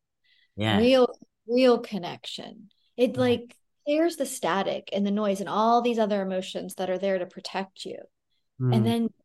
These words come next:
Speaker 2: that just means, right, you're able to be fully you more.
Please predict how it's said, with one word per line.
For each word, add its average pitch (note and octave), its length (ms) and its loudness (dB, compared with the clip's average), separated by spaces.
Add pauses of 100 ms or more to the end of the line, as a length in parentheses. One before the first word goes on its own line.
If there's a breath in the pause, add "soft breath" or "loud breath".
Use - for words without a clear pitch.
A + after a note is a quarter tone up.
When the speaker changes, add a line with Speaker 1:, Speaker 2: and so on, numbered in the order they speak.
(120)
Speaker 2:
that - 160 -2
just D4+ 200 -10
means, A#3 300 -2
right, A3+ 240 0
you're A#3 280 -4
able A3+ 300 0
to A3 60 0
be G#3+ 200 -4
fully G3+ 580 -2 (180)
you G3+ 460 0
more. G3+ 540 -2